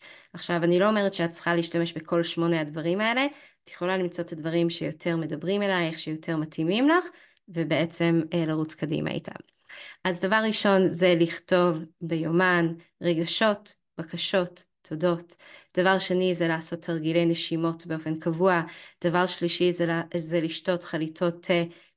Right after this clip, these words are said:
במיוחד, אה, נאנה, שעוזר להרגיע את מערכת העצבים. דבר רביעי זה יוגה להיריון.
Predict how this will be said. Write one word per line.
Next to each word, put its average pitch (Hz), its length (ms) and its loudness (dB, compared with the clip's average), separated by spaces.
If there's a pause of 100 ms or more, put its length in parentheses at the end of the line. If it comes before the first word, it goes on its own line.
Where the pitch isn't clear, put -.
במיוחד, 165 500 0 (220)
אה, 156 200 -4
נאנה, 170 440 2 (240)
שעוזר 160 500 -2
להרגיע 165 340 0
את 165 100 -10
מערכת 160 340 -4
העצבים. 165 600 2 (400)
דבר 190 280 2
רביעי 180 380 4
זה 165 140 -2
יוגה 170 460 2
להיריון. 170 720 0